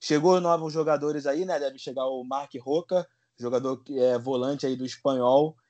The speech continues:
e talvez aí Douglas Costa volte, tem alguns rumores aí, mas é um Bayern que, como eu falava já no último cast, ia precisar sim de, de reforços para a temporada que tem um, uma grande temporada, né? Um grande calendário,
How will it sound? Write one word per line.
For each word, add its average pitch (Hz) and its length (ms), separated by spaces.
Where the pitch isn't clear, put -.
e 127 160
talvez 135 480
aí 139 240
Douglas 131 400
Costa 127 340
volte, 131 500
tem 135 80
alguns 127 420
rumores 127 500
aí, 127 300
mas 131 180
é 147 60
um 147 120
Bayern 143 300
que, 156 80
como 202 200
eu 226 60
falava 185 420
já 170 140
no 170 80
último 165 260
cast, 156 360
ia 202 140
precisar 170 420
sim 165 240
de, 160 280
de 135 100
reforços 160 540
para 151 220
a 147 40
temporada 143 560
que - 140
tem 147 260
um, 131 300
uma 170 180
grande 208 260
temporada, 170 480
né? 143 100
Um 139 80
grande 156 220
calendário, 156 600